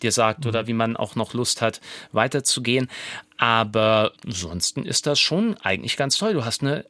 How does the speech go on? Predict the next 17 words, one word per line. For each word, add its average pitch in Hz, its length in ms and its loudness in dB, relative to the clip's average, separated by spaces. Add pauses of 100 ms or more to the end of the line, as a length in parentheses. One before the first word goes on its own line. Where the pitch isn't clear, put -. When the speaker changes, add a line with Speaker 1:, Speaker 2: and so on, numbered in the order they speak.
Speaker 1:
Unbekümmertheit. 165 720 -2
Du 123 60 -4
machst 131 320 -2
nichts 196 440 0
anderes, 147 580 0
außer 120 300 0
morgens 104 280 -4
aufstehen, 165 560 -2 (320)
zu - 160 -2
laufen 175 560 0 (540)
und 135 500 -2
dann 127 300 -4
wieder 131 200 -2
ins - 280 -4
Bett - 260 0
zu - 160 -6
gehen. 95 320 -10